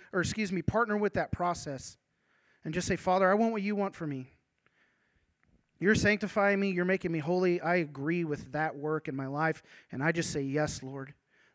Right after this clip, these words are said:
do that in me.'" And when, when that happens,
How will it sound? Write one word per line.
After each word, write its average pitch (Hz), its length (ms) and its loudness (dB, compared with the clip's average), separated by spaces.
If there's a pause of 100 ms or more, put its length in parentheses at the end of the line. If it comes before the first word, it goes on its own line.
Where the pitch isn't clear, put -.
(120)
do 170 220 6
that 160 260 2
in 160 160 -2
me.'" 135 180 -4 (360)
And 170 160 2
when, 185 300 4 (120)
when 180 160 2
that 254 200 8
happens, 160 640 2